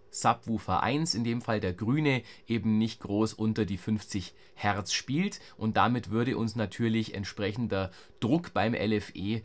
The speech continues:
verloren gehen in diesem Bereich, weil der Trinnov kalkuliert ja mit zwei Subwoofern und nimmt dann natürlich auch insgesamt Lautstärke raus.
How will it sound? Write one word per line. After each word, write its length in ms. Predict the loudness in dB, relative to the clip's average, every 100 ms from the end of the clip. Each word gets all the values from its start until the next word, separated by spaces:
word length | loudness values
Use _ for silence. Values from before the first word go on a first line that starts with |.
| -8
verloren 640 | -6 4 6 8 8 8 6
gehen 280 | 4 2 0
in 200 | -2 -4
diesem 260 | -2 -2
Bereich, 560 | -2 0 2 2 0 -8
weil 160 | -6 -4
der 80 | -4
Trinnov 360 | -4 -4 -4
kalkuliert 480 | -4 -4 -2 -2 -2
ja 80 | -2
mit 240 | -2 -4 -10 -12
zwei 300 | -2 0 0
Subwoofern 720 | 2 0 0 -2 0 0 -2 -8 -20 -6
und 400 | 0 0 0 -4 -12
nimmt 280 | -2 0 0
dann 80 | -2
natürlich 360 | -2 -2 -4 -4
auch 120 | -6
insgesamt 560 | -6 -6 -6 -4 -2
Lautstärke 560 | 0 -2 -2 -4 -4 0
raus. 380 | 2 2 2